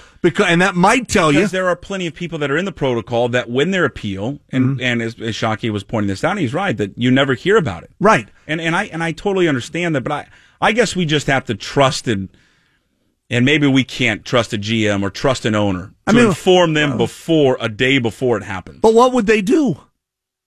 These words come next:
Speaker 2: Well, I think Jerry Dipoto could at least have, have an outlook, a plan
Speaker 1: Mm-hmm.
Speaker 2: moving forward. If, if Jerry Dipoto could find out a month ago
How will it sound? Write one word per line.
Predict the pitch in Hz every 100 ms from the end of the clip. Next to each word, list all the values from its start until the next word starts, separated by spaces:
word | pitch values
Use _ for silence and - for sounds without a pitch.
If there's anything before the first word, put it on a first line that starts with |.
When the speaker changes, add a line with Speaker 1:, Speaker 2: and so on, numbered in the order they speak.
| _ _ _ _ -
Speaker 2:
Well, | 180 147
I | 165
think | 170 139
Jerry | 139 151
Dipoto | 135 139 147 147
could | - 131
at | 120
least | 120 147 -
have, | 143 135 123 - _ _ _
have | - 143 131
an | 123 113 -
outlook, | 127 156 143 135 123
a | 117
plan | - - - 143 214 131 147 190 _ -
Speaker 1:
Mm-hmm. | 131 120
Speaker 2:
moving | 135 160 151 131
forward. | - 165 220 180
If, | 151 -
if | 156 131
Jerry | 143 220
Dipoto | 147 - 175 208 175
could | 135
find | - 160 156
out | 156 127
a |
month | 104 107 143 262 -
ago | 101 92 120 131